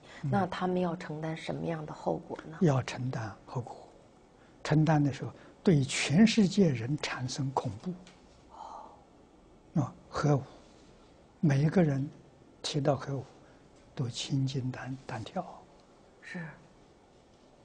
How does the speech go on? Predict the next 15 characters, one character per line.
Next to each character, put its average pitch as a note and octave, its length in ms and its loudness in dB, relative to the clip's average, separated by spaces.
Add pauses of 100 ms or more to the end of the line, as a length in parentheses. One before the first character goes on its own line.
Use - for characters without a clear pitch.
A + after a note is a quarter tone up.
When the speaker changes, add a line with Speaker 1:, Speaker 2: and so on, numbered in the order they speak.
Speaker 1:
啊， D#3+ 260 2
你 E3+ 200 8
给 D#3+ 260 6
全 D3+ 360 4
世 G3 200 4
界 D#3+ 200 2
人 B2+ 220 -2
带 C#3+ 200 -2
来 C3+ 140 -6
这 - 140 4
么 F3 120 2
大 - 160 -8
的 D3+ 100 2
威 F3 220 6
胁， G3+ 260 0